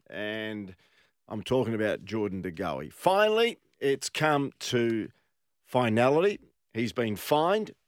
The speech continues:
twenty-five thousand dollars as punishment for the controversy generated by his mid-season trip to Bali last weekend. Hasn't it gone on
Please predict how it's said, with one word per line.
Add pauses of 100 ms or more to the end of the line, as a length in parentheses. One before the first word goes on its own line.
(120)
twenty-five
thousand
dollars
as
punishment
for
the
controversy
generated (600)
by
his
mid-season
trip
to
Bali
last
weekend.
Hasn't
it
gone
on